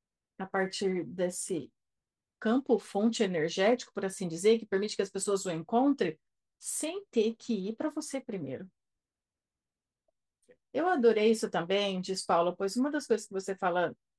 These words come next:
em Alegria dos Negócios, e eu já li isso um milhão de vezes, é que uma vez que você se separa, não se separa, mas uma vez que você identifica que seu negócio é uma entidade separada, então você pode dar um trabalho pro seu negócio.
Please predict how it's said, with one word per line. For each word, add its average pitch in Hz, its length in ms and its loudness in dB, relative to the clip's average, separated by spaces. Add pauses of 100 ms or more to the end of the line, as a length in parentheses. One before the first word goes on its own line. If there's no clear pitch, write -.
(120)
em 180 280 -4
Alegria 175 380 0
dos 180 160 -8
Negócios, 180 520 0
e 180 60 -2
eu 180 80 0
já 180 180 -2
li 175 220 -4
isso 180 180 -8
um 170 40 -6
milhão 175 240 -4
de 175 160 -6
vezes, 185 420 0
é 160 120 2
que 160 100 -8
uma 190 160 -4
vez 233 220 2
que - 80 -10
você 196 220 -4
se 190 180 -12
separa, 190 760 2 (600)
não 311 200 -2
se - 160 -8
separa, 190 440 2
mas 190 240 -2
uma 202 160 -4
vez 220 220 0
que - 80 -16
você 202 320 -2
identifica 190 560 0
que 185 80 -14
seu 185 160 0
negócio 175 400 0
é - 20 -2
uma 175 60 -2
entidade 175 340 -2
separada, 185 580 0
então 233 400 -6
você 370 380 -2
pode 330 380 2
dar 190 220 0
um 403 60 -10
trabalho 180 400 2
pro 185 120 -4
seu 180 140 -4
negócio. 165 520 2